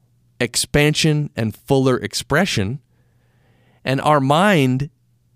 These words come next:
our own mind, your mind, is like the lens that helps create that.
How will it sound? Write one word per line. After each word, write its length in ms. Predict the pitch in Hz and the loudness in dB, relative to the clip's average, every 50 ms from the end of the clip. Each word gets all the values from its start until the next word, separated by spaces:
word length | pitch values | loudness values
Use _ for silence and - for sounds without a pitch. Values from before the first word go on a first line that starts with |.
| _ _ _ _ _ _ _ _ _ | _ _ _ _ _ _ _ _ _
our 180 | - 117 117 113 | -4 -2 0 2
own 220 | 135 180 214 202 | 2 2 2 2
mind, 540 | 175 185 214 208 147 101 95 95 101 117 - - | 0 0 0 0 -2 -2 -4 -6 -8 -10 -12 -8
your 280 | 131 131 139 165 208 | -4 0 0 0 0
mind, 480 | 185 180 196 202 165 120 98 95 98 - | 0 0 0 0 0 -2 -2 -4 -6 -6
is 160 | - 113 113 131 | -6 -4 -2 -2
like 200 | 127 127 123 - | -2 -2 -2 -2
the 100 | 123 110 | -2 -2
lens 720 | 104 107 113 135 180 180 135 110 98 98 110 - - - _ _ _ _ _ _ _ _ _ _ _ - | 0 0 0 0 0 0 0 -2 -2 -4 -4 -6 -10 -12 _ _ _ _ _ _ _ _ _ _ _ -6
that 160 | - 117 107 | -4 -4 -2
helps 300 | 101 127 131 - - - | -2 -2 -2 -2 -4 -10
create 480 | - - 120 113 123 131 175 175 - | -10 -6 -4 -2 -2 -2 -2 -2 -2
that. 240 | - 95 87 - - | -2 -2 -2 -4 -8